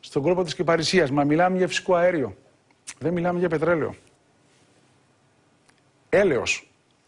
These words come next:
σε εκείνους οι οποίοι θέλουν να σταματήσουν. Αυτός είναι ο ενεργειακός κατευνασμός. Ή ο κατευνασμός στον ενεργειακό τομέα. Να μην προχωρήσουμε τίποτα. Γιατί θα φωνάξει η Τουρκία. Και πώς φωνάζει η Τουρκία;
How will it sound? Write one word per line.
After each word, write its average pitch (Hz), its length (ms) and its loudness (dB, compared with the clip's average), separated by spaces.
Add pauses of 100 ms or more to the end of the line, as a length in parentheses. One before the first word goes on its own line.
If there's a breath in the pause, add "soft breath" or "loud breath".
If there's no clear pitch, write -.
(160)
σε - 160 -6
εκείνους 165 420 -2
οι 151 60 2
οποίοι 165 460 0
θέλουν 170 280 0
να 160 100 0
σταματήσουν. 156 840 0 (160)
Αυτός - 600 0
είναι 151 180 2
ο 135 40 4
ενεργειακός 123 880 0
κατευνασμός. 98 920 -6 (1120)
Ή 165 120 2
ο 185 60 6
κατευνασμός 131 680 0
στον 135 160 0
ενεργειακό 127 480 0
τομέα. 117 520 -2
Να 143 200 -2
μην 196 180 4
προχωρήσουμε 208 640 2
τίποτα. 143 540 -2 (240 loud breath)
Γιατί 165 280 -2
θα 165 160 0
φωνάξει 208 500 0
η 208 40 2
Τουρκία. 202 600 2 (200 loud breath)
Και 151 120 -4
πώς 269 200 0
φωνάζει 226 400 0
η 180 60 0
Τουρκία; 190 640 -2